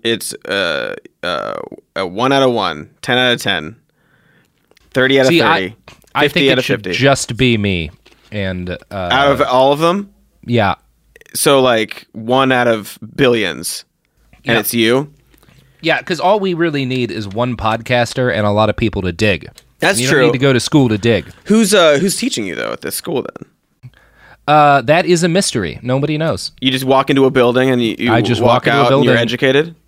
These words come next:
Speaker 2: And I know where to tell people to dig. And
Speaker 1: Oh.
Speaker 2: that is the ideal society.
Speaker 1: Mm-hmm. So you've, you're
Speaker 2: Yeah.
Speaker 1: just, like, uh, a dig major?
Speaker 2: Yeah.
Speaker 1: Yeah, okay.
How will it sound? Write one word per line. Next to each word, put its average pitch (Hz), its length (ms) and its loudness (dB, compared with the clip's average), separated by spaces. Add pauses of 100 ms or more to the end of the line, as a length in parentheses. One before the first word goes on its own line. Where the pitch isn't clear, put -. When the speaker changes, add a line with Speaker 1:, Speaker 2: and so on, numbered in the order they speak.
(280)
Speaker 2:
And 117 140 0
I 113 80 2
know 113 240 4
where 120 260 2
to 135 120 -4
tell 123 220 0
people 127 280 -2
to 117 80 0
dig. 110 340 -2 (180)
And 110 120 -2
Speaker 1:
Oh. 117 60 0
Speaker 2:
that 131 300 2
is 123 220 0
the 123 180 2
ideal 113 420 0
society. 87 760 -4
Speaker 1:
Mm-hmm. 135 400 -2
So 160 100 0
you've, 139 360 0
you're 135 220 2
Speaker 2:
Yeah. 104 60 0
Speaker 1:
just, 82 140 -4
like, 110 440 -4
uh, 104 200 0 (100)
a 110 100 -2
dig 110 280 0
major? 92 480 -4 (640)
Speaker 2:
Yeah. 156 180 2 (280)
Speaker 1:
Yeah, 107 280 0 (120)
okay. 117 360 -2